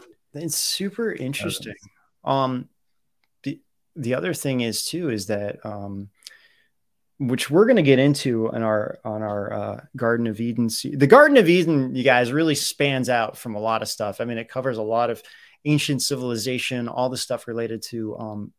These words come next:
Speaker 1: Atlantis and Edgar Cayce. And one of the things that Edgar Cayce does bring up is that, uh, in his readings, that there was originally, um, five different, uh, groups of men that were created.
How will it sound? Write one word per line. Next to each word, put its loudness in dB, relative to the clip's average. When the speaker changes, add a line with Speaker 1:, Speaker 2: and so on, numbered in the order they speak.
Speaker 1:
Atlantis -4
and -8
Edgar -4
Cayce. -4
And -6
one -2
of -2
the -4
things -6
that -6
Edgar -6
Cayce -10
does -6
bring -6
up 0
is -8
that, -6
uh, -4
in -2
his -4
readings, -4
that -4
there 2
was 0
originally, -4
um, -10
five 4
different, -6
uh, -6
groups -2
of -6
men -2
that -12
were -8
created. -6